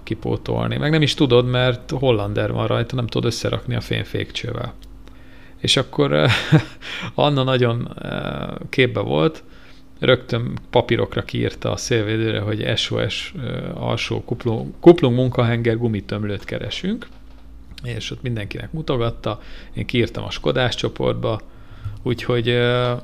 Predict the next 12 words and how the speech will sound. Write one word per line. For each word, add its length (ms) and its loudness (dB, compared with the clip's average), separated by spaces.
hát, 400 -4
ö, 340 -2
igazándiból 920 4
odajöttek 580 6
páran 320 0
segíteni, 760 -2
de 400 2
senkinél 640 2
nem 200 2
volt 300 0
ilyen 300 -2
tömlő. 420 -2